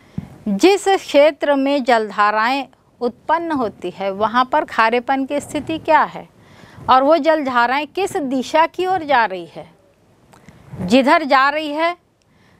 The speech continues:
यदि खारापन वहाँ कम है तो जहाँ जा रही वहाँ के समुद्र में कम खारा पानी को ले जा कर के मिलाती है, वहाँ का खारापन कम करती है।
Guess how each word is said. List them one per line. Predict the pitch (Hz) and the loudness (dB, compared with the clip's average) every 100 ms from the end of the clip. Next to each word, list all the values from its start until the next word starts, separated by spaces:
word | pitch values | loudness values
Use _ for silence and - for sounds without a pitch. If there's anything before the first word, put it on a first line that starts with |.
| - | -2
यदि | 240 277 339 | 0 0 -2
खारापन | 240 240 277 285 311 | 0 2 2 0 -2
वहाँ | 294 302 | 0 -2
कम | 285 294 294 | 0 0 0
है | 311 | -4
तो | 311 285 | -6 -4
जहाँ | 233 226 262 | -2 -2 0
जा | 247 262 | 2 2
रही | 294 | 0
वहाँ | 262 226 247 | -6 -4 -4
के | 247 294 | -4 -6
समुद्र | - 226 254 240 254 | -4 -6 -4 -4 -4
में | 254 277 302 - - - - _ - - - | -2 -4 -8 -16 -20 -20 -20 _ -20 -20 -2
कम | 285 311 330 269 | 2 2 0 -4
खारा | - 233 247 | 0 2 2
पानी | 254 240 240 247 | 2 0 0 -4
को | 262 | -6
ले | 247 | -4
जा | 214 208 | -2 -2
कर | 214 240 | -2 -6
के | 226 294 330 - - | -4 -4 -4 -12 -12
मिलाती | 208 226 226 208 202 269 | -4 0 2 2 0 -6
है, | 269 302 - _ - | -4 -6 -10 _ -6
वहाँ | 208 226 | 0 0
का | 247 | 0
खारापन | 277 - 208 208 262 277 | -4 -2 -2 -2 -6 -8
कम | 285 311 349 | -2 -4 -2
करती | 226 - - | -4 -6 -14
है। | 151 165 | -18 -18